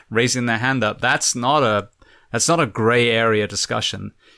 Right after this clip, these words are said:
Why are you not advocating for the person that they were about to kill, whether it was a police officer themselves or an innocent civilian?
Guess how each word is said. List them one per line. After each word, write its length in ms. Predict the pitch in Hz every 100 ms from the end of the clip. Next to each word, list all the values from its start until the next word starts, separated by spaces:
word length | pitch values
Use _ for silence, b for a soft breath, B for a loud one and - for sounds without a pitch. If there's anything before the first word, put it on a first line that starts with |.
| b -
Why 340 | 101 113 131
are 40 |
you 180 | 127 123
not 160 | 123 120
advocating 520 | 120 120 120 117 117
for 120 | -
the 100 | 110
person 580 | - - 127 123 127 110
that 120 | 101
they 140 | 113 110
were 160 | 104
about 300 | 98 101 107
to 100 | -
kill, 320 | - 107 104 117
whether 260 | 113 104
it 40 | 107
was 140 | 107
a 40 | -
police 280 | 139 123
officer 320 | 127 - - 110
themselves 640 | 104 - 120 120 120 113
or 80 | 107
an 60 |
innocent 360 | 110 113 113 110
civilian? 500 | 95 104 101 107